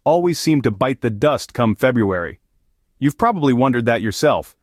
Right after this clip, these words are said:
maybe after your fifth crack at sticking to a gym regimen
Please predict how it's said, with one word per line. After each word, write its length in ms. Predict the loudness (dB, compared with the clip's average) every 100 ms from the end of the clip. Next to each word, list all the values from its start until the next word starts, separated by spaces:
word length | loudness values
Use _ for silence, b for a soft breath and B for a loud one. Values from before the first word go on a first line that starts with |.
| _
maybe 280 | 0 2 2
after 220 | 2 0
your 160 | 0 0
fifth 340 | 0 0 0
crack 380 | -2 -2 -2 -4
at 100 | -8
sticking 380 | -4 -2 0 0
to 160 | 0
a 60 | -2
gym 320 | 0 2 2
regimen 420 | 2 2 -2 -2